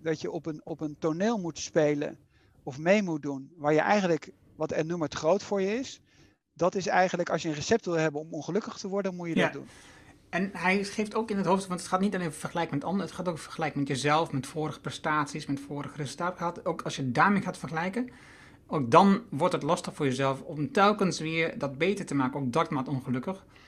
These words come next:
Speaker 2: Terwijl als je jezelf vergelijkt met mensen die het minder hebben, en daar komen we zo meteen op terug in het, in het laatste blok, dan, ehm, word je gelukkiger, want dan realiseer je wat jij wel hebt. Oké, ehm,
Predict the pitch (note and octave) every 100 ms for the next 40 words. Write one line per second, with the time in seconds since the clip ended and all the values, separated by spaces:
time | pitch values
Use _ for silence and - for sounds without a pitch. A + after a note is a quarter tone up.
0 | - - E3+ G3+ G#3 G#3 F3 F#3 F3+ F3+
1 | F#3 F3 E3+ D#3+ E3 D#3 F3 A#3+ C#3+ A#2
2 | A#2 E3 C#4 - - - - - - -
3 | - C#3+ C#3+ C#3+ D3 C#3 C#3 D3+ C#3+ -
4 | C#3 C#3 - C#3+ C3+ C3 D#3 - B2 C3
5 | C3+ - - - - - D#3 G3 F#3+ -
6 | - - D#3+ D#3 D#3+ C#3+ D#3 E3+ F3 -
7 | B3+ E3+ C3 C#3 - D#3+ E3+ F#3+ D#3+ F3
8 | D3 F3+ E3 D3 D#3 D3 D#3+ C#3 B2 -
9 | - - - - - - - - - -
10 | - - - - - - _ - - -
11 | F3+ F3+ - - - - - - - -
12 | - D#3+